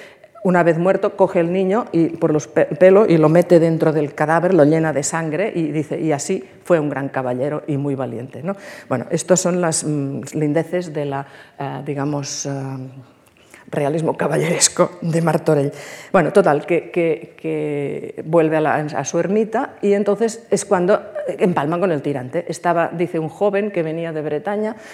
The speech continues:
y el rey de Inglaterra se casaba con la prince-, con la heredera, con la, con una infanta de Francia. Esto, mm, Martorell no lo vio, pero él estuvo en Inglaterra justo antes y después de la boda de Enrique sexto de Lancaster con Margarita de Anjou,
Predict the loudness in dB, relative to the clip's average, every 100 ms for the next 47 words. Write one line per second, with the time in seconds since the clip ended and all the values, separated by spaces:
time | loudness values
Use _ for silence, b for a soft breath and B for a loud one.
0 | B B -2 0 2 2 6 6 4 2
1 | 0 2 0 0 0 -2 -2 -2 2 2
2 | 2 0 0 2 0 0 0 0 0 0
3 | -4 2 2 4 2 2 0 0 0 0
4 | -2 -4 -4 -2 -2 -4 -4 -8 B B
5 | B 2 4 4 2 -2 -2 -2 -2 -4
6 | -8 -10 -12 -16 -16 B B B B 2
7 | 6 6 4 2 4 4 4 2 4 6
8 | 6 6 4 4 4 4 4 6 6 4
9 | 0 0 2 2 2 2 2 4 2 4
10 | 2 2 0 2 0 4 6 6 6 4
11 | 6 4 2 4 6 6 4 4 4 4
12 | 2 4 4 2 6 8 8 4 4 4
13 | 4 2 0 0 0 0 -2 0 0 0
14 | -2 0 0 0 0 0 -2 -2 -2 -2
15 | -4 -4 -4 0